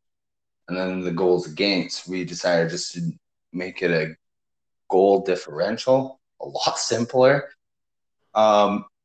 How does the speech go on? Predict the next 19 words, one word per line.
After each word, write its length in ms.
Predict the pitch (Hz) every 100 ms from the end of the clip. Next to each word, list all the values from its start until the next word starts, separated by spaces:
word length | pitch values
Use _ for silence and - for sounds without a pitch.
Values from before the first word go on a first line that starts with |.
| _ _ _ _ _
so 140 | -
Austin 420 | 117 180 - 131 131
picked 460 | 127 123 - - _ _ _ _ _ _
twenty-one 580 | - 127 127 127 127 120
goals 520 | 113 104 104 - - _
for 580 | 135 139 139 135 135 - _ _
and 220 | 87 92
nine 300 | 95 98 95
goals 320 | 92 90 90 85
against. 680 | 85 110 135 131 - - _ _ _ _ _ _
So 480 | - 92 90 90 - _ _ _ _ -
a 80 |
twelve 640 | 85 - 107 110 110 110 113 _ _ _ _ _ _
goal 380 | 101 104 107 104
differential. 960 | 110 - 104 107 113 - 113 110 - _ _ _ _ _ _
I 140 | 95 104
picked 320 | 104 - -
fifteen 840 | - 107 - - 120 123 127 127 127 - 139 _
ten. 460 | 120 139 139 147